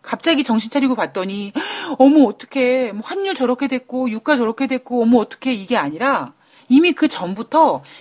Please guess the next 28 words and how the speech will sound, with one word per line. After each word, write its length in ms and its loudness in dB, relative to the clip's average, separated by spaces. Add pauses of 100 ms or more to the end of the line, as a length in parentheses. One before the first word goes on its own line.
계속 480 0
이, 100 -10
무언가 480 2
일은 440 0
진행이 380 4
되고 220 -6
있었었는데, 800 -10 (300)
우리는 380 4
그동안 640 -2 (640)
연말의 500 4
분위기, 540 -10 (260)
그다음에 220 -2
이천십팔 560 2
년도도 300 -2
계속 260 0
좋을 300 -2
거다, 240 0
이런 220 -4
분위기에 460 -2
취해서 720 -6 (280)
그런 260 2
것들을 340 -2
꼼꼼하게 500 -2
체크를 380 -4
못했을 500 -4
수도 180 -10
있다라는 380 -6
거죠. 280 -14